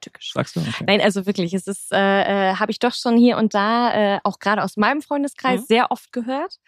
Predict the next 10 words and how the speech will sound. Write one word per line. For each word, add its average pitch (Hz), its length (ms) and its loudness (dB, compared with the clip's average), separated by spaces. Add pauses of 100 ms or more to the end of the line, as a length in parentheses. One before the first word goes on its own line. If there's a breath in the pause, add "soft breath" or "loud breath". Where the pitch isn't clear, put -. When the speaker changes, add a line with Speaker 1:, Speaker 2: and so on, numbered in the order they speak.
(120)
Speaker 2:
Mhm. 185 100 0 (140 loud breath)
Speaker 1:
äh, 214 80 -4
aber 202 320 -2
auch 196 100 -8
von, 190 500 -4
äh, 180 300 -2
Endkunden. 156 500 0
Speaker 2:
Mhm, 147 180 4 (140)
mhm. 110 200 0 (760)
Speaker 1:
Marco, 185 360 -2